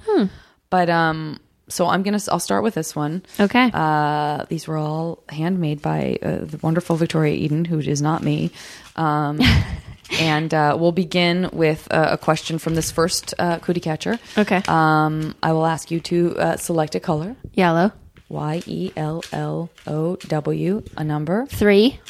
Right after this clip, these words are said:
Speaker 2: One, two, three, another number.
Speaker 1: Two.
Speaker 2: One, two, another number.
Speaker 1: Five.
Speaker 2: Five, okay.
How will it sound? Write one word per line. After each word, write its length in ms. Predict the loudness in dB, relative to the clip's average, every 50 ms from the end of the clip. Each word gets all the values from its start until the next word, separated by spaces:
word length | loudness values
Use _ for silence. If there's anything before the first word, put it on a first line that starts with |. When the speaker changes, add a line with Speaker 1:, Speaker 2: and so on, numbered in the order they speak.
| -20 -14 -8
Speaker 2:
One, 360 | -6 -4 -2 -2 -2 -4 -4
two, 440 | -6 -8 -6 -4 -2 -2 -2 -4 -6
three, 500 | -8 -12 -8 -4 -2 -2 0 -2 -2 -4 -4
another 260 | -4 -4 -4 -2 -2
number. 420 | -2 -2 -4 -4 -4 -6 -6 -6 -8 _ 0
Speaker 1:
Two. 340 | 4 6 6 6 6 4 0 -6 -14 -16 -10
Speaker 2:
One, 360 | -6 -4 -2 -2 -2 -4 -4 -6
two, 440 | -8 -6 -2 0 0 0 0 -2 0 2
another 720 | 4 4 4 4 4 4 4 4 4 4 4 2 2 2
number. 360 | 2 0 -2 -2 -4 -6 -6 -6
Speaker 1:
Five. 500 | 0 2 4 4 4 2 2 0 -2 -2
Speaker 2:
Five, 400 | -4 -4 -2 -2 -2 -4 -8 -10 -10
okay. 160 | -10 -10 -10